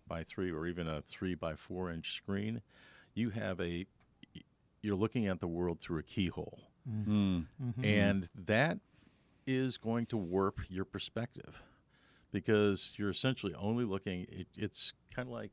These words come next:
Speaker 1: if you had to go through life and only see the world through a television screen. Um, you're gonna have a lot less understanding of what's going on around you than if you actually walked out and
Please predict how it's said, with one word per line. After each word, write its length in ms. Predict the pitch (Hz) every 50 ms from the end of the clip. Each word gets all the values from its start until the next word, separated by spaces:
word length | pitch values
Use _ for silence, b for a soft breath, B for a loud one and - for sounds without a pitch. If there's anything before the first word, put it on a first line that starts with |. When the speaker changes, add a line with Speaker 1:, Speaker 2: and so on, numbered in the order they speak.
| _ _ -
Speaker 1:
if 260 | 113 104 95 - -
you 100 | 113 113
had 220 | 107 113 107 101 -
to 220 | 98 92 87 85 - - - _ _ - -
go 140 | 113 95
through 200 | 90 - - 98
life 340 | 92 85 90 90 90 87 - -
and 120 | - 95 90 -
only 300 | - 104 101 101 104 98
see 240 | 92 - - - 101
the 100 | 90 92
world 280 | 87 90 92 87 87 -
through 180 | - - 90
a 40 | 82
television 500 | 80 - 87 87 85 82 80 78 - -
screen. 300 | - - - - - - - _ b b b b b b b b b b b b b b -
Um, 420 | - 104 104 101 98 98 92 90 82 -
you're 160 | - 101 98 92
gonna 220 | - 107 104 101
have 160 | 92 110 101 85
a 80 | 80
lot 400 | 80 80 82 95 101 113 120 - - _ _ _ _ - -
less 580 | 90 82 85 95 95 98 95 - - - - - - - -
understanding 760 | 101 98 87 85 87 - - - - 92 90 90 85 87 85 85
of 80 | 87 85 -
what's 160 | - - -
going 240 | - - 82 80 78
on 200 | 78 80 78 78
around 400 | 76 78 76 78 78 78 76 -
you 140 | - - - - B B B B B B B -
than 160 | 98 92 90
if 220 | 90 90 - - -
you 120 | 92 90
actually 300 | 87 85 85 - - 87
walked 380 | 78 78 80 82 82 - - 87
out 240 | 82 82 80 82 -
and 160 | 87 82 73